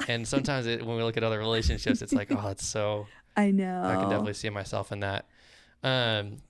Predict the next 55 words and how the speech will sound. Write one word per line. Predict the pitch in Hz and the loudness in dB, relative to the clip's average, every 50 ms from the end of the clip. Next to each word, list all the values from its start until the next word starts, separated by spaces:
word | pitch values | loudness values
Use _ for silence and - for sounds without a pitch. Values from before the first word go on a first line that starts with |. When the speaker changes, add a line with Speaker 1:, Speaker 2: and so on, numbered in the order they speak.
| _ - | _ -2
Speaker 1:
but | 131 127 | 0 0
we | 135 131 | 0 0
do | 135 147 | 0 0
a | 147 | 0
lot | 151 165 165 | 0 0 0
of | 170 | -2
adventuring. | 170 139 127 120 120 110 - 117 113 107 110 120 131 143 - - - - - | -4 -4 -4 -4 -4 -4 -2 -2 -2 -2 -2 -6 -8 -12 -16 -20 -20 -6 2
Speaker 2:
Yeah. | - 208 202 202 190 185 190 190 190 190 190 190 185 190 190 | 4 6 6 8 6 6 4 4 2 2 0 0 0 -2 -2
Speaker 1:
We | 208 | -4
constantly | - - 120 123 - - 131 123 | -4 -4 -4 -4 -4 -4 -2 -2
do | 123 | -2
adventuring. | 120 110 113 107 101 98 - 110 104 107 110 110 107 | -2 -2 -2 -4 -4 -4 -4 -4 -4 -4 -4 -4 -4
You've | 117 113 113 113 | -4 -4 -4 -2
been, | 120 117 113 110 107 | 0 2 2 4 2
Speaker 2:
Yeah. | 110 113 - - 214 - | 2 0 -4 -8 -8 -6
Speaker 1:
give | - 127 127 | -6 -4 -2
us | 139 135 - - | -2 -2 -2 -2
your, | 131 123 117 - _ _ _ _ _ _ _ _ _ _ _ - | -4 -4 -6 -10 _ _ _ _ _ _ _ _ _ _ _ -10
you're | 117 123 135 - | -6 -4 -4 -2
always | - 113 110 107 107 104 | 0 0 0 0 -2 -2
doing | - 113 107 104 | -4 -6 -6 -6
something. | - - 113 110 - - 120 113 113 | -6 -6 -8 -8 -6 -8 -8 -8 -8
So, | - - 123 117 117 - - _ _ _ - | -6 -4 -2 -2 -2 -4 -6 _ _ _ -4
oh, | 170 175 185 | -2 0 2
you | 175 175 175 | 2 2 6
know | 226 | 8
Speaker 2:
I | 226 | 8
Speaker 1:
what? | 220 214 | 8 8
Speaker 2:
know. | 214 220 | 6 2
Speaker 1:
Just | 214 - | 0 -2
talk | - 214 208 202 | 0 0 0 2
about | 190 180 | 0 0
this | 160 151 - 139 | 0 -2 -2 -2
week. | 123 113 - - - - - - | -4 -4 -4 -8 -14 -18 -20 -12
Speaker 2:
<laughs> | - - - - - - - - - - | -6 -2 0 2 2 2 4 2 2 2
Speaker 1:
'Cause | 165 160 | 2 2
this | 156 175 175 170 | 4 6 6 6
week | 190 202 185 | 6 4 2
is, | 185 156 143 | 2 2 2
like, | 147 139 131 - - 143 | 2 2 2 0 -2 -4
most | 127 131 143 135 - | -2 0 0 0 0
people's, | 143 139 135 135 120 123 | 0 0 0 0 0 2
like, | 117 110 - | 0 0 0
whole | - 123 117 113 | 0 -2 -2 0
year. | 107 110 110 - - 330 - - - - - - - - 302 | -2 -2 -4 -2 0 0 -2 -2 -6 -12 -14 -6 -2 0 2
Then | - 143 143 | 2 4 4
you | 143 147 | 2 2
just | 143 139 - - | 2 0 0 0
did | 135 131 | 0 0
it | 127 | 0
in | 117 | 0
a | 110 | -2
week. | 107 107 - - - - - | -4 -4 -6 -8 -8 0 4
Speaker 2:
Yeah. | 262 247 233 240 262 262 269 269 269 269 269 | 6 6 8 8 6 6 4 4 2 2 2
Speaker 1:
Yeah. | 262 254 247 247 254 262 | 2 2 2 2 0 0